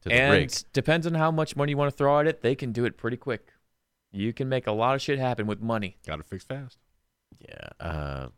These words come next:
Speaker 1: even this guy who's, like, the main guy.
Speaker 3: You just
Speaker 1: <laughs>
Speaker 3: can't
Speaker 1: He's
Speaker 3: get,
Speaker 1: in,
Speaker 3: can't
Speaker 1: he's
Speaker 3: get
Speaker 1: in,
Speaker 3: away from
Speaker 1: he's in
Speaker 3: acting with
Speaker 1: ano-
Speaker 3: tennis balls on poles.
Speaker 1: <laughs> He's in another movie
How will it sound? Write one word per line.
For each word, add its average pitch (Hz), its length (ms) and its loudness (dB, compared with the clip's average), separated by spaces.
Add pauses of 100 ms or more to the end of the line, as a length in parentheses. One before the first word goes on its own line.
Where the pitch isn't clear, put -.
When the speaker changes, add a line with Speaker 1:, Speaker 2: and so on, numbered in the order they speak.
(160)
Speaker 1:
even 120 260 -2
this 117 160 0
guy 135 160 2
who's, 117 100 0
like, 92 120 -4
the 78 80 0
main 85 280 0
guy. 120 380 -4 (680)
Speaker 3:
You 92 100 0
just 101 120 0
Speaker 1:
<laughs> - 0 -
Speaker 3:
can't 131 240 8
Speaker 1:
He's - 100 4
Speaker 3:
get, - 100 10
Speaker 1:
in, 214 100 6
Speaker 3:
can't - 200 6
Speaker 1:
he's 160 100 4
Speaker 3:
get 147 120 8
Speaker 1:
in, 127 60 4
Speaker 3:
away 147 180 4
from 151 240 2
Speaker 1:
he's - 80 2 (200)
in 175 80 8
Speaker 3:
acting 147 140 4
with 127 100 6
Speaker 1:
ano- 131 80 4
Speaker 3:
tennis 151 340 4
balls 110 360 0
on 113 120 2
poles. 127 560 2
Speaker 1:
<laughs> - 40 -20
He's 170 220 0
in 139 100 2
another 113 380 2
movie 131 440 2